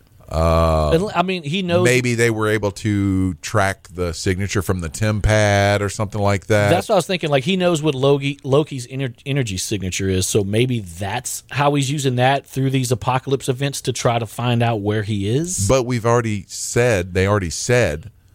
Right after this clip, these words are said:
Speaker 1: that those things don't
Speaker 2: Yeah, they hide,
Speaker 1: register.
Speaker 2: yeah, they hide the,
Speaker 1: They
Speaker 2: yes,
Speaker 1: do not,
Speaker 2: this is
Speaker 1: they
Speaker 2: correct.
Speaker 1: do not register. So it wouldn't be that. It's, it, it might be the Tim pad, um, because he had to activate
Speaker 2: Well,
Speaker 1: it.
Speaker 2: no,
Speaker 1: It was
Speaker 2: because
Speaker 1: activated in their presence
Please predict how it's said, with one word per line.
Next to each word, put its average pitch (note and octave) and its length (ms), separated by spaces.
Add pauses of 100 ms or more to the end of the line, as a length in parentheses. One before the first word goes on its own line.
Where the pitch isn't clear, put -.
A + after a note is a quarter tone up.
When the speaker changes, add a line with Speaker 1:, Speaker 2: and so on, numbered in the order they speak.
(140)
Speaker 1:
that E2+ 180
those G#2+ 280
things G2 280
don't F#2+ 420
Speaker 2:
Yeah, G2+ 220
they B2 160
hide, C3 200
Speaker 1:
register. E2+ 120
Speaker 2:
yeah, G#2 140
they G2+ 100
hide G#2+ 320
the, F2+ 160
Speaker 1:
They F#2 140
Speaker 2:
yes, E2+ 180
Speaker 1:
do A2 240
not, G#2+ 240
Speaker 2:
this - 140
is - 80
Speaker 1:
they F2 120
Speaker 2:
correct. D#2+ 120
Speaker 1:
do G#2 100
not G#2 220
register. F#2 440
So E2+ 260
it D2+ 120
wouldn't B2 220
be A2+ 140
that. E2+ 280
It's, - 260
it, E2+ 240
it D#2 160
might G2+ 280
be A2 120
the F#2+ 120
Tim F#2+ 320
pad, F2+ 500 (560)
um, F2 480 (280)
because A#2 240
he A2+ 120
had A2 220
to G#2 120
activate G#2 420
Speaker 2:
Well, G3 100
Speaker 1:
it. - 240 (120)
Speaker 2:
no, E3+ 260
Speaker 1:
It G#3 40
was C#3 160
Speaker 2:
because F#3 140
Speaker 1:
activated C#3+ 580
in G#2 200
their A#2+ 160
presence A2 680